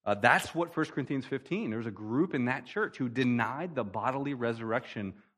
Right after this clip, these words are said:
of the believer. And look at this passage from there that, that Paul says, "For if the dead are not raised, not even Christ has been raised.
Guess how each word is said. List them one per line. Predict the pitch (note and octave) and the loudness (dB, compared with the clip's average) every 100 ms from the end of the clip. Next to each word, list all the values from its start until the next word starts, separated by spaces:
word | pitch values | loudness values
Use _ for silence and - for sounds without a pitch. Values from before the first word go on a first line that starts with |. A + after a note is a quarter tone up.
| _ | _
of | G2+ A2 | 0 2
the | A2+ | 0
believer. | G#2+ A2 D3+ F3+ F#2 | -2 0 0 -2 -4
And | F2 | -4
look | B2+ D#3+ | -4 -2
at | |
this | D#3 - | -4 4
passage | D3+ E3 D#3 A#2 | 6 6 4 -4
from | - G2+ | -4 0
there | G2+ G2+ | 2 0
that, | - - | -2 -6
that | A2+ - | -6 -2
Paul | C3 C3+ | -2 -2
says, | G#2+ F#2 - - _ _ _ | -2 -2 -6 -20 _ _ _
"For | C#3 | 2
if | D#3 F3 G#3+ | 6 6 6
the | F3 | 2
dead | C#3 A#2+ C#3+ F#3 G3 | 2 6 8 8 6
are | C3+ | 4
not | B2+ D3+ D3+ | 4 4 2
raised, | C#3+ A#2 F#2+ F2+ F#2 - _ _ _ _ | 4 4 2 -2 -8 -16 _ _ _ _
not | - G#2+ C3 C#3 | -4 0 2 0
even | B2 B2 A#2 | -2 -2 -4
Christ | - - A2+ A2 - | -4 0 0 0 -4
has | F#2+ | -8
been | E2+ F2 | -8 -10
raised. | E2+ E2+ E2 E2 | -8 -8 -8 -12